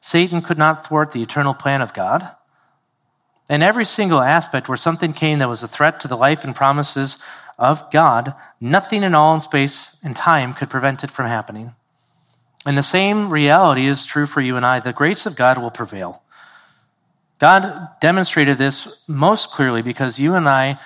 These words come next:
have done everything in our power to screw things up because of sin. And yet God demonstrated his love by again sending his son to die for sinners.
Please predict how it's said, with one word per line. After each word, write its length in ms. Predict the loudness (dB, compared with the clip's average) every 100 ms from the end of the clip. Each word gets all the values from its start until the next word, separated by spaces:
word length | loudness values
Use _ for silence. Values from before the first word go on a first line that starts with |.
| _
have 120 | -4
done 120 | 0
everything 400 | 2 0 0 0
in 100 | 2
our 140 | 2 2
power 400 | 2 2 2 -4
to 100 | -10
screw 300 | -14 -8 -6
things 280 | -4 -6 -2
up 160 | -2 -2
because 280 | -6 -10 -10
of 80 |
sin. 400 | -8 -6 -8 -14 _ _ _ _ _ _ _ _
And 160 | -8 0
yet 280 | 0 -2 0
God 300 | 2 4 0 -6
demonstrated 480 | -2 -2 -2 -2 0
his 180 | -4 -4
love 220 | -4 0
by 100 | -2
again 300 | -2 -2 -4
sending 420 | -4 -2 -2 -2
his 180 | -2 -4
son 200 | -6 -8
to 80 | -6
die 240 | -6 -6
for 120 | -10
sinners. 600 | -14 -12 -14 -16 -18 -18